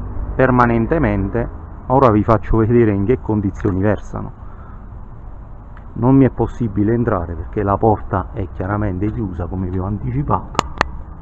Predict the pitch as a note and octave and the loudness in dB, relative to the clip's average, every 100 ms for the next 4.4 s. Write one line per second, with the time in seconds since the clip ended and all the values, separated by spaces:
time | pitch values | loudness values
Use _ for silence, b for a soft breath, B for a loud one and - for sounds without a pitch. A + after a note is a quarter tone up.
0 | - - - - D#3+ E3 F#3 - A2+ E3+ | -14 -14 -14 -6 -4 0 0 0 0 4
1 | D3 B2 - A2+ G#2 F#2+ F2+ E2+ D#2 - | 4 4 0 0 0 0 -2 -4 -6 -8
2 | - - - - A2 C3 A2 F2 - - | -10 -10 -6 -4 -2 -2 -4 -8 -8 -8
3 | - - - - A2+ A#2 C3 B2 B2+ B2 | -8 -8 -6 0 4 4 4 4 2 2
4 | G#2+ D#2+ E2+ | -2 -2 -4